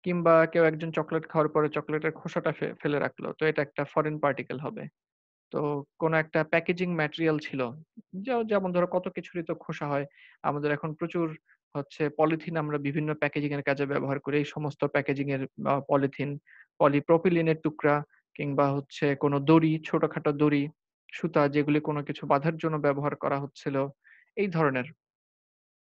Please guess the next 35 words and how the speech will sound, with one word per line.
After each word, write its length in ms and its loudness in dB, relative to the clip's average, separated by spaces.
এই 120 4
ধরনের 360 2
ম্যাটেরিয়াল 380 0
গুলি 160 4
হবে 260 2
হচ্ছে 380 -2
আমার, 240 -2
আ, 260 2
ফরেন 400 4
পার্টিকেল। 520 -2
কিন্তু 400 2
ধরা 300 2
যাক, 340 -2
আ, 280 0
একদম 520 -2
ফাইবার 380 4
এর 60 0
সাথে 280 -2
ঘনিষ্ঠ, 520 -4
যেমন 300 2
ধরা 200 2
যাক 160 0
ফাইবার 300 2
এর 80 -2
মধ্যে 260 -6
আমরা 180 -2
সিড 260 -6
পার্টিকেল 440 0
পেলাম, 320 -4
সেটা 260 -4
কিন্তু 240 -4
কখনোই 400 -2
ফরেন 360 0
পার্টিকেল 520 -2
না। 240 -4